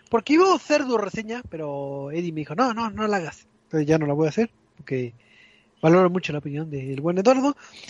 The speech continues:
Y resulta que, pues, estuvimos jugando,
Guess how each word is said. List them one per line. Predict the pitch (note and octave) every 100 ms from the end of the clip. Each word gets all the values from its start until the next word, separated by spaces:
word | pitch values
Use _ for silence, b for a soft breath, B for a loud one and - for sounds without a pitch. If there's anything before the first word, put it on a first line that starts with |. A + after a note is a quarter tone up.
| B
Y | D#4 G4+
resulta | F4 A3+ - A3+ - G#3+
que, | - D#3 D3+ D3
pues, | - C#3+
estuvimos | C3+ D#3+ G3 G3 D#3+ -
jugando, | D3 F3 F#3 F3 D#3